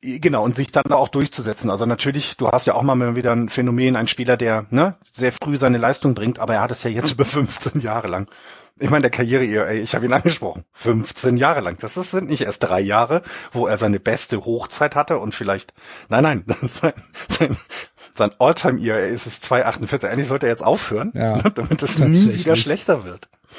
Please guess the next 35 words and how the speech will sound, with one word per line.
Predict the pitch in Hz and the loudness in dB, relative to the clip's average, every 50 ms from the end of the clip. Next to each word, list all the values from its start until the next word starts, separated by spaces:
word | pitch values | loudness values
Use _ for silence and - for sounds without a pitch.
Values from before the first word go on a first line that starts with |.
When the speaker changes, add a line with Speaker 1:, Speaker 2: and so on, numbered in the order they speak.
| - - - - _ | -16 -16 -16 -16 _
Speaker 1:
Nie | - 101 101 127 143 131 | -8 -2 0 0 0 0
wieder | 139 127 123 | -2 -2 -2
schlechter. | 120 - 120 131 - - - | -2 -2 -4 -4 -2 -2 0
Also | 104 101 | 0 0
es | 95 - - | -2 -4 -4
ist | - 98 - | -4 -6 -4
beeindruckend | - - - 90 95 101 104 92 87 - 90 - | -2 -2 0 0 0 -2 -2 -2 -4 -6 -6 -6
gut. | 82 82 - - - _ _ _ _ _ _ - - - - - - | -8 -12 -16 -16 -18 _ _ _ _ _ _ -12 -10 -10 -10 -12 -6
Speaker 2:
Möchtest | - - 135 123 - 185 - - - | 0 2 2 4 4 4 4 4 2
du, | 151 127 104 110 | 0 0 0 0
möchtest | 110 120 131 - - 151 - - | 0 0 0 0 0 0 0 0
du | 143 135 | 0 0
einen, | - 120 117 110 113 110 110 107 - _ _ - | 2 2 2 2 0 -2 -6 -6 -10 _ _ -4
ähm, | 123 117 107 104 95 90 98 98 98 113 117 _ _ _ _ _ _ _ _ _ _ | 0 0 0 0 0 -4 -8 -12 -12 -14 -18 _ _ _ _ _ _ _ _ _ _
lustigen | - 117 143 180 - - - 117 117 117 | 0 2 4 4 4 2 0 -2 -2 -2
Fun-Fact | - - - 151 180 202 - - - 117 120 - - - | 0 0 0 0 0 -2 -2 -2 -2 -2 -2 -6 -12 -12
über | 120 123 117 113 - | -6 -2 -2 -2 -2
Clayton | - - 110 - - - | 0 -2 -2 -2 -4 -8
Kershaw, | - - 151 170 - - 98 95 92 95 - _ _ _ _ _ _ _ - - _ _ _ _ | -4 -2 -2 -2 -2 -4 -6 -6 -6 -8 -10 _ _ _ _ _ _ _ -20 -20 _ _ _ _
Speaker 1:
Aber | - 120 - 117 | 0 2 2 2
Speaker 2:
äh, | 110 | 0
Speaker 1:
natürlich. | 107 113 - - 151 175 120 - - - - - - - - | -2 -2 0 0 0 0 0 -4 -6 -12 -20 -20 -20 -6 -4
Dafür | - 80 - 127 | -4 0 2 4
sind | 117 98 | 4 4
wir | |
Speaker 2:
hören, | 95 95 | 4 2
Speaker 1:
doch | 82 - | 0 -4
bekannt. | - - - 127 123 92 - - | -8 -4 -2 -2 -2 -2 0 2
Speaker 2:
den | 127 117 | 2 2
ich | 117 110 - - - | 2 0 -4 -6 -6
jetzt | 117 120 110 - - - | -6 -4 -4 -4 -4 -4
gerade | 110 127 165 233 233 | 0 0 2 2 2
hier | 208 165 156 147 | 2 2 0 0
gelesen | 147 147 151 156 143 117 104 95 | 0 -2 0 0 -2 -2 -4 -6
habe? | 95 92 | -8 -8